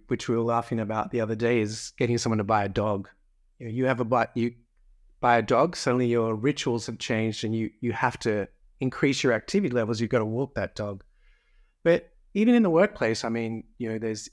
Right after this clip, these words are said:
inconsequential movement. You know, um, if you go out going to a meeting, go a different way. Take a, the scenic route. Take it, walk an extra block. Park your car a little bit further away.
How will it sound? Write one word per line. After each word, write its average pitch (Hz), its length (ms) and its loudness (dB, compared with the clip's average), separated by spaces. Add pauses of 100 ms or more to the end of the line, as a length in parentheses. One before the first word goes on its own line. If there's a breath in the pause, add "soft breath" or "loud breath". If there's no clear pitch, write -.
(120)
inconsequential 143 1040 -2
movement. 110 520 -2 (100)
You 113 120 -6
know, 107 100 -4 (720 soft breath)
um, 113 280 -4
if - 140 -8
you 123 80 0
go 123 300 2
out 135 240 0
going 123 220 0
to 131 140 -2
a 120 40 2
meeting, 151 460 0 (240)
go 151 120 2
a 160 40 4
different 165 340 0
way. 170 320 -4
Take 127 260 -2
a, 131 280 0 (200)
the 135 120 0
scenic 156 420 2
route. 110 180 -6
Take - 240 -2
it, 135 160 -4
walk 135 200 -2
an 139 80 2
extra 139 260 -4
block. 127 340 -6
Park 120 260 -2
your 135 80 -2
car 143 220 2
a 147 60 4
little 117 160 -2
bit 107 160 -8
further 110 320 -4
away. 104 360 -6